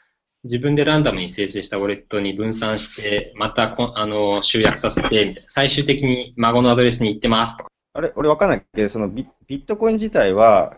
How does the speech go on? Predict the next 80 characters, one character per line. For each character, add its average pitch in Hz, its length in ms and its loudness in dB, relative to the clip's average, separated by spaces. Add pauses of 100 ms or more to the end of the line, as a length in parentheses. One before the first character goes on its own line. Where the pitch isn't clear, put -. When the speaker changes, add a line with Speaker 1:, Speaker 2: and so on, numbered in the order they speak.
Speaker 2:
そ-、 - 220 -16
そ - 160 -6
も 82 60 -4
そ 101 140 -6
も 107 360 -2
日 120 120 -4
本 175 200 0
円 170 140 0
か 165 160 0
ら 156 80 2
ビ 127 140 -6
ッ - 40 -14
ト 151 80 -6
コ 160 100 -2
イ 147 40 0
ン - 20 0
に 107 100 -4
変 110 120 0
え - 20 2
る 104 60 -2
た 117 120 -2
め 107 100 -2
に 90 80 -4
は 90 60 -6
一 98 40 -8
旦 135 420 -2 (120)
両 127 120 -4
替 147 160 0
所 139 120 -8
的 143 180 -2
な 139 80 -2
と 135 100 -8
こ 123 60 -2
ろ 90 60 -2
を - 20 -6
通 117 160 -2
さ 127 100 -6
な 110 60 -2
い 90 60 -6
と - 120 -20
で 95 80 -10
き 110 80 -8
な 113 60 -4
い 80 60 -6
ん - 20 -10
で - 60 -18
し - 80 -20
ょ？ - 100 -16 (240)
そ 151 80 -10
の 135 140 -2 (100)
預 139 140 -2
金 185 240 -4
口 180 160 2
座、 135 180 -4
例 135 60 -16 (120)
え 147 60 0
ば 95 60 -4
百 120 260 -4
万 151 200 2
円 143 80 0
を 131 40 -2
ビ 120 160 -10
ッ - 60 -20
ト 131 100 -4
コ 143 140 0
イ - 20 0
ン - 20 0
に 90 140 -4
変 110 140 2
え 107 40 0
た 113 140 -2
と - 100 -10
き - 140 -12
に、 95 360 -2 (300)
そ - 140 -10
の 165 140 -2
記 - 180 -2
録 180 260 0
自 180 160 -6
体、 - 120 -18